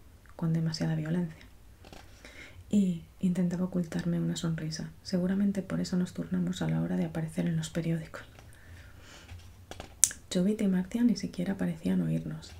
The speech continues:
Estaban metidos en alguna de esas conversaciones salvajes que no tenían sentido para nadie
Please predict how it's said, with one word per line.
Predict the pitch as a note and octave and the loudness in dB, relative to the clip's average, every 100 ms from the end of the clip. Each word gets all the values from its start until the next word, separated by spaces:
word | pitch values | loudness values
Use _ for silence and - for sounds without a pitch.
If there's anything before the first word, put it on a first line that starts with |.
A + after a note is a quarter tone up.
| - | -8
Estaban | G3 - G#3 A#3+ A3+ | -6 -4 0 2 2
metidos | G3 A3+ G3+ G#3 - F#3 | 0 0 -2 -2 -2 0
en | E3+ | 0
alguna | E3 F#3 F#3 F3+ | 0 2 2 2
de | F3 | 2
esas | F#3+ F3 | 0 0
conversaciones | - E3 D#3+ D#3+ E3+ F3 - | 0 -2 -2 -4 -2 -2 -2
salvajes | F3 F3+ F3+ F3+ - - - - - - - - - | 0 -2 -2 -6 -8 -14 -16 -16 -18 -18 -18 -18 -4
que | F#3+ | 0
no | G3 G3+ | 2 2
tenían | F3+ F#3 F#3+ E3+ | 2 2 2 2
sentido | F3 E3 E3 D#3+ D#3+ | 0 -2 0 -2 -2
para | D#3+ D#3+ | -2 0
nadie | E3 F#3+ B3+ | 0 2 0